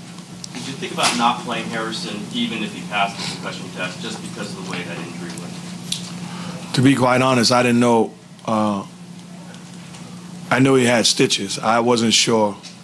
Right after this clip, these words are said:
Speaker 2: um, whether it was concussion or not. Um, he was alert when he was on the floor. Um, he answered the questions. You know, he was smart enough to get up in stages,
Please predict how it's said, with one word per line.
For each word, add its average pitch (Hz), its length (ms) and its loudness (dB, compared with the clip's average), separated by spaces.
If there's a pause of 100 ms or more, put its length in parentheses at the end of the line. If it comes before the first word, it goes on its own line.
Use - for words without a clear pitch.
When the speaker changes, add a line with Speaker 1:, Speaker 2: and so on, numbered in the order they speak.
(540)
Speaker 2:
um, 107 480 0
whether 110 200 6
it 107 40 6
was 107 160 4
concussion 110 520 2
or 101 80 2
not. 104 320 2 (760)
Um, 101 400 -2 (240)
he 120 80 4
was 110 160 8
alert 117 420 6 (720)
when 117 120 2
he 113 60 8
was 107 140 6
on 120 160 6
the 117 80 4
floor. 127 400 4 (880)
Um, 101 280 -2 (360)
he 127 100 0
answered 113 320 6
the 113 60 4
questions. 127 680 2 (1200)
You 107 100 -2
know, 101 100 4
he 110 100 6
was 107 180 6
smart - 580 4
enough 123 280 2
to 113 140 4
get 113 220 2
up 120 200 4
in 117 80 2
stages, 123 640 2